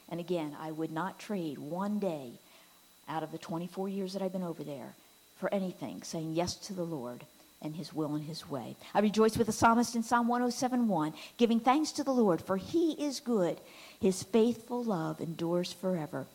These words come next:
He cares about the details of your lives. He never gives us more than we can bear. So if there's nothing else that you leave here today with, may you leave knowing that God cares about the details.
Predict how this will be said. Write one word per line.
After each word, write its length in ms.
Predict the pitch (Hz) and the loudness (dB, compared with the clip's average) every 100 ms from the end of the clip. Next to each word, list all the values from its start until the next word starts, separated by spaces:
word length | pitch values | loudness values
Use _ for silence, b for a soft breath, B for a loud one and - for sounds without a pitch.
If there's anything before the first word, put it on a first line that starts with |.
| B B | B B
He 120 | 254 | -6
cares 420 | 240 - 262 262 220 | -6 -2 2 2 2
about 240 | 175 170 | 0 0
the 60 | 175 | -4
details 500 | 151 151 160 165 160 | -6 -6 -4 -4 -6
of 120 | 147 | -6
your 140 | 165 | -4
lives. 460 | 156 151 139 - - B B | -4 -6 -8 -14 -16 B B
He 160 | 226 220 | 4 6
never 360 | 214 240 247 | 8 6 6
gives 260 | 247 247 233 | 2 0 -2
us 180 | 226 220 | -6 -2
more 220 | 220 214 | 0 0
than 100 | 208 | 2
we 100 | 214 | 0
can 200 | 214 196 | 0 -2
bear. 400 | 156 - - - B B B B | -4 -8 -10 -14 B B B B
So 180 | - 226 | -2 0
if 100 | 240 | 2
there's 180 | 233 220 | -2 0
nothing 360 | 254 294 311 | 0 0 0
else 180 | 277 277 | 0 0
that 120 | 302 | -4
you 100 | 262 | -4
leave 260 | 240 285 294 | -2 -2 -2
here 200 | 311 302 | -4 -6
today 340 | 294 285 302 | -4 -2 0
with, 420 | 277 330 - - B B - | 2 0 -2 -6 B B 0
may 100 | 208 | 2
you 200 | 220 226 | 6 6
leave 300 | 240 277 254 | 6 6 6
knowing 480 | 233 294 185 151 - | 6 6 4 0 -2
that 200 | 170 - | -4 -2
God 300 | 202 196 196 | -2 -2 -4
cares 480 | - 233 269 208 180 | -6 -2 0 0 -2
about 220 | 160 139 | -8 -8
the 80 | - | -8
details. 720 | 165 - - - - - | -8 -10 -12 -16 -14 -12